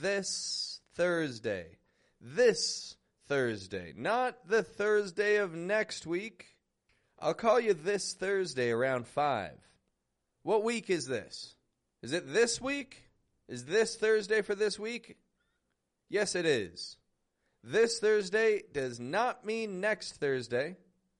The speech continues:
It does not mean two weeks after that. It means the Thursday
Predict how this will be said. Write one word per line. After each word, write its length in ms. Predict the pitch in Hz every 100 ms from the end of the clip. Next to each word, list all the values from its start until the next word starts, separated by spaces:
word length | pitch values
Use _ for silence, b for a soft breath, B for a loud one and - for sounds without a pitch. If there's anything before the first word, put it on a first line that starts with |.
| _ _ _
It 240 | 165 180
does 280 | 190 196 160
not 480 | 165 202 220 226 -
mean 840 | 165 190 190 190 185 185 190 190 - _ _ _
two 220 | - 208 220
weeks 320 | 208 175 -
after 360 | 170 170 139
that. 380 | 139 170 117 - _
It 220 | 165 180
means 340 | 185 214 220 190
the 140 | 156
Thursday 580 | 147 180 190 180 196 -